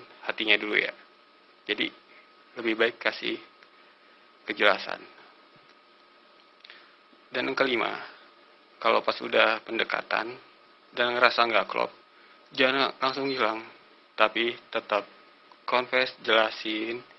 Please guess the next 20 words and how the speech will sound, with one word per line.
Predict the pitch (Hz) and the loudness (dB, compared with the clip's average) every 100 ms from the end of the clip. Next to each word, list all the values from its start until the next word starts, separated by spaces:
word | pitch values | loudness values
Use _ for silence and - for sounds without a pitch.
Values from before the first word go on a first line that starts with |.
| - - - | -20 -16 -2
alasan | 107 104 117 123 | 0 0 -2 0
nggak | 110 113 | 0 0
cocoknya | 101 107 127 | -4 -2 -2
kenapa | 113 120 123 | -2 -2 -4
gitu. | 117 - 110 - - - - - _ _ _ _ - | -8 -10 -14 -16 -20 -20 -20 -20 _ _ _ _ -12
Biar | 113 110 110 120 - - - - - _ - - - - - | -4 -2 -2 -4 -10 -20 -20 -20 -20 _ -20 -20 -20 -20 -12
meskipun | - 123 117 127 120 | -6 -4 -2 -2 2
nggak | 117 113 110 110 117 - - - - - - _ _ _ _ _ _ _ _ _ _ _ - - _ _ | 2 4 2 2 2 0 -4 -20 -20 -20 -20 _ _ _ _ _ _ _ _ _ _ _ -20 -20 _ _
jadi, | - 110 110 113 - - - - _ - | 4 4 4 -6 -8 -16 -20 -20 _ -16
meskipun | - 117 113 120 | -10 -6 -4 -2
nggak | 113 110 101 | 2 4 6
lanjut | 104 107 107 - _ _ _ | 2 0 -8 -12 _ _ _
ke | - 107 104 - | -4 -2 -2 -2
komitmen, | 104 101 107 104 110 104 113 - - - - _ _ _ - - - _ - - | -2 -2 -4 -8 -10 -10 -10 -16 -20 -20 -20 _ _ _ -20 -20 -20 _ -20 -14
tetap | - 113 | -6 -4
terjalin | - 113 110 113 | 0 2 2 2
hubungan | 113 113 107 113 | -4 -4 -2 -2
yang | 110 | 0
baik | 107 110 | -2 -2
antara | 107 107 104 107 | 0 2 2 0